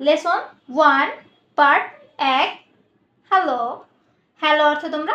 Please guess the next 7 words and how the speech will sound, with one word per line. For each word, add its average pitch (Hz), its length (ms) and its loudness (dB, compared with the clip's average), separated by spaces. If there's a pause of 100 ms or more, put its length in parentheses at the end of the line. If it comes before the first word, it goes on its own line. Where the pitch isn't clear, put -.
(120)
হ্যালো 269 380 0
বলতে 277 280 -2
পারো 277 200 -4 (360)
অথবা 285 540 -4
ওহেও 285 440 2
বলতে 226 240 -14
পারো। - 220 -18